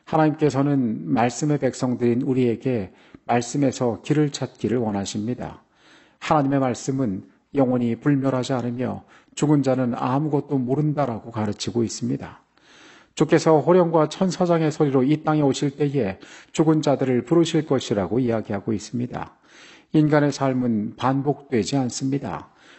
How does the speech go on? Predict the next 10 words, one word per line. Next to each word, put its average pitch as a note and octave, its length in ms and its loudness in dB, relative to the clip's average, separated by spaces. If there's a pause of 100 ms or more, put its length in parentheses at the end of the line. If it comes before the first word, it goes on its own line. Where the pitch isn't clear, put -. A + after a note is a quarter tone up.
(140)
우리는 D3 640 2
약속 - 400 -2
가운데 C#3 600 0 (380)
혹은 D3+ 480 2
영원한 D#3 400 2
멸망과 C#3 640 2
영원한 C#3 320 2
생명으로 D#3+ 600 -2
나아가는 B2 480 -2
길이 A#2 400 0